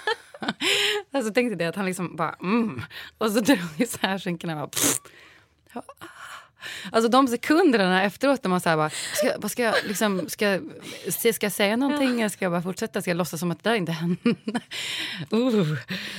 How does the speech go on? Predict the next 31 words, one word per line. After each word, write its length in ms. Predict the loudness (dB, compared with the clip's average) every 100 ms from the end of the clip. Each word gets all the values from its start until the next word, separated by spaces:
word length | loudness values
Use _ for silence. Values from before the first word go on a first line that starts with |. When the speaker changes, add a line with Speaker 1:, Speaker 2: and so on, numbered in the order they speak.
| -6
Speaker 1:
Men, 260 | 0 0 0
Speaker 2:
Du 60 | -2
Speaker 1:
eh, 140 | -2
Speaker 2:
bara, 120 | -4 -4
oj, 220 | -4 -4
det 80 | -4
var 80 | -6
min 180 | -4 -6
pruttkudde 580 | -8 -8 -6 -6 -4 0
som 80 |
Speaker 1:
ja, 60 | 2
Speaker 2:
jag 80 | 2
har 140 | 2 0
under. 200 | 2 6
Speaker 1:
men 160 | 6 6
så, 60 | 4
eh, 160 | 4 4
bara, 100 | 0 -6
nej, 380 | -2 2 2 2
jag 140 | 0 0
sa 120 | -2
ingenting. 540 | -2 -6 -6 -6 -8 _
Jag 120 | -6
får 80 | -2
ju 60 | 0
bara 140 | 0 -2 -8 -10 -12 -16 -20 _ _ -12
Speaker 2:
Just 220 | -8 -8 -8
det, 100 | -8
alltså 220 | -6 -4
igår 460 | -2 2 2 0 -8 -10
så 300 | -8 -6